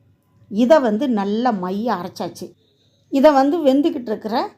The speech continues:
அந்த மசாலா கூட ஊத்திட்டு அதை அப்படியே கொஞ்சம் கிண்டி விட்டுட்டோம்னா, அதுக்குள்ள எங்க வீட்டுக்கார் மீல் மேக்கரை மிக்சியில் அரைச்சு கொடுனாரு.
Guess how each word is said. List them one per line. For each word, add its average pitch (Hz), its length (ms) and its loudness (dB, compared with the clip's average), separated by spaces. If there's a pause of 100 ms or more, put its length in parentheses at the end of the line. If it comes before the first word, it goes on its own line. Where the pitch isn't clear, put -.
(260)
அந்த 202 180 -4
மசாலா 202 480 0
கூட 196 200 -6 (140)
ஊத்திட்டு 196 540 -2 (480)
அதை 226 180 0
அப்படியே 214 360 0
கொஞ்சம் 208 300 -4
கிண்டி 220 280 -2
விட்டுட்டோம்னா, 175 640 -6 (540)
அதுக்குள்ள 220 400 2
எங்க 208 220 -2
வீட்டுக்கார் 214 440 0
மீல் 214 280 2
மேக்கரை 196 340 -4
மிக்சியில் 202 400 -2
அரைச்சு 175 300 -8
கொடுனாரு. 165 480 -4